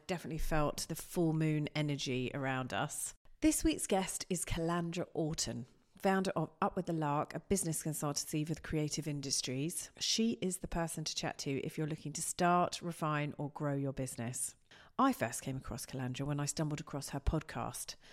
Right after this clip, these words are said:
I noticed the list of brilliant people she was interviewing and was completely hooked.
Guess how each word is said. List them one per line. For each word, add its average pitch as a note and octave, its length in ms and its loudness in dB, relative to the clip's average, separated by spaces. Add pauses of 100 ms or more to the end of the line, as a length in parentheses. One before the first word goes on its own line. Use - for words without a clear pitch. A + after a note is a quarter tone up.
(600)
I D#3 160 2
noticed D#3 560 0
the D3 80 0
list D3 320 -2
of - 160 -12
brilliant D#3+ 340 2
people D3+ 220 -2
she C#3+ 180 -2
was C#3+ 140 -2
interviewing C#3 540 -2
and C#3 120 -2
was C3+ 140 -2
completely - 520 4
hooked. B2 460 -4